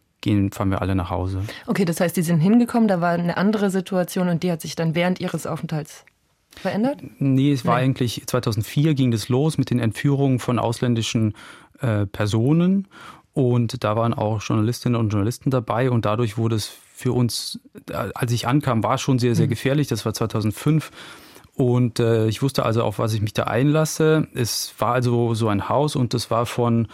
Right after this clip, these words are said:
Speaker 1: hohen Betonmauern, äh, umgeben. Stacheldraht, auf dem Dach waren also bewaffnete, ähm, Wachen. Und, ähm,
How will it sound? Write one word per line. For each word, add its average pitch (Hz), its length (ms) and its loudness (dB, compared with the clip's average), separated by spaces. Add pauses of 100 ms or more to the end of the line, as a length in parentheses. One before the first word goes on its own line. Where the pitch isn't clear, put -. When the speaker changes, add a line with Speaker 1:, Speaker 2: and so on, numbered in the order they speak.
(300)
Speaker 1:
hohen 135 520 2
Betonmauern, 131 920 0
äh, - 60 -2
umgeben. 131 920 0
Stacheldraht, 123 760 0
auf 113 140 -4
dem 113 140 0
Dach 113 280 -2
waren 113 240 0
also 110 520 0 (480)
bewaffnete, 110 920 0 (160)
ähm, 98 560 -2 (480)
Wachen. 170 460 0 (880)
Und, 123 580 2 (240)
ähm, 113 760 2